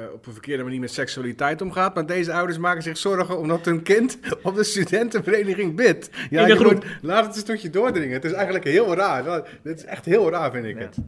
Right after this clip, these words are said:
Speaker 2: ja,
Speaker 1: Dat je
Speaker 2: ja.
Speaker 1: daar druk om maakt. Wees, wees verdorie blij dat je kind bidt.
Speaker 2: Hmm.
Speaker 1: Maakt niet uit hoe.
Speaker 2: Ja.
Speaker 1: In plek van dat je kind, net als de achtennegentig procent van de studentenvereniging, kaart gaat zuipen en muziek gaat helemaal los gaat op muziek,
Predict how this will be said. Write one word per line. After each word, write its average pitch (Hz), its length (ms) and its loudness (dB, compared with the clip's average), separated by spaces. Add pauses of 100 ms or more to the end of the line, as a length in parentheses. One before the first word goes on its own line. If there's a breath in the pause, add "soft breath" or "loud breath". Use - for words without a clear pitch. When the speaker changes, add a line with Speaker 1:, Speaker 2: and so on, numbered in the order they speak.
(120)
Speaker 2:
ja, 104 280 -14
Speaker 1:
Dat 135 100 -2
je 151 60 0
Speaker 2:
ja. 147 80 0
Speaker 1:
daar 185 220 2
druk 196 200 0
om 143 100 -2
maakt. 120 200 0
Wees, 196 280 -4
wees 175 400 -6
verdorie 175 480 -2
blij 175 300 -4
dat 190 140 -4
je 160 80 -6
kind 175 360 -6
bidt. 208 340 -2 (560 soft breath)
Speaker 2:
Hmm. 135 160 -8
Speaker 1:
Maakt 175 240 -4
niet 185 120 -4
uit 220 160 0
hoe. 160 260 0 (480)
Speaker 2:
Ja. 160 220 -8 (120)
Speaker 1:
In 147 140 -8
plek 170 200 -4
van 160 140 -8
dat 156 140 -10
je 151 80 -10
kind, 175 260 -4
net 170 200 -6
als 160 180 -4
de 151 420 -2 (240)
achtennegentig 180 540 -6
procent - 360 -10
van 160 120 -8
de 151 60 -8
studentenvereniging, 151 920 -4
kaart 160 280 -4
gaat 143 160 -8
zuipen 147 400 -6
en 143 180 -6
muziek 147 320 -6
gaat 143 280 -6
helemaal 147 280 -4
los 170 240 -4
gaat 143 180 -8
op 143 80 -12
muziek, 151 400 -8